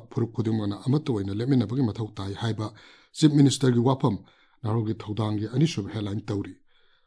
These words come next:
ꯄꯥꯎ ꯑꯁꯤ ꯒꯥꯟꯐ꯭ꯌꯨ ꯃꯦꯜ ꯑꯃꯁꯨꯡ ꯇꯃꯦꯡꯂꯣꯡ ꯇꯥꯏꯝꯁ ꯌꯥꯎꯅ ꯑꯇꯩ ꯄꯥꯎꯆꯦꯁꯤꯡꯗ ꯇꯣꯉꯥꯟꯕ ꯃꯑꯣꯡꯗ ꯍꯦꯗꯂꯥꯏꯟ ꯇꯧꯗꯨꯅ ꯐꯣꯡꯅꯔꯤ꯫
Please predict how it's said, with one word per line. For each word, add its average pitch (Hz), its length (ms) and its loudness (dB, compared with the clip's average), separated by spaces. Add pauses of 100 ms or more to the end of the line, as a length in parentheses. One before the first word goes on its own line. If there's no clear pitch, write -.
(160)
ꯄꯥꯎ 143 180 8
ꯑꯁꯤ - 220 6
ꯒꯥꯟꯐ꯭ꯌꯨ 117 400 2
ꯃꯦꯜ 123 240 8
ꯑꯃꯁꯨꯡ 117 340 2
ꯇꯃꯦꯡꯂꯣꯡ 107 400 -2
ꯇꯥꯏꯝꯁ 101 320 -4
ꯌꯥꯎꯅ 139 240 4
ꯑꯇꯩ 98 180 -6
ꯄꯥꯎꯆꯦꯁꯤꯡꯗ 101 680 -4 (480)
ꯇꯣꯉꯥꯟꯕ 151 400 8
ꯃꯑꯣꯡꯗ 147 320 6
ꯍꯦꯗꯂꯥꯏꯟ 107 360 -4
ꯇꯧꯗꯨꯅ 101 360 -6
ꯐꯣꯡꯅꯔꯤ꯫ 98 440 -4